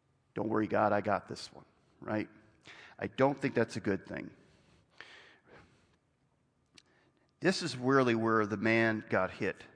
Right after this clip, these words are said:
Religion can cause you to be blind to your own spiritual state.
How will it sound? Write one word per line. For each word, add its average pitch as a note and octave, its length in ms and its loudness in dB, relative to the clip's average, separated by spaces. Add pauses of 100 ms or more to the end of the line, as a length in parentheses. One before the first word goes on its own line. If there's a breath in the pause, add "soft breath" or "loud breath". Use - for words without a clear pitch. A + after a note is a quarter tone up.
(920)
Religion B2 640 0
can A2+ 180 -6
cause C#3 480 2
you F2 300 -4 (400 loud breath)
to B2+ 140 -4
be A#2 140 0
blind C#3 560 4
to C3+ 100 -4
your G#2+ 280 -2
own A#2+ 440 0 (160)
spiritual G#2+ 720 -6
state. - 540 -10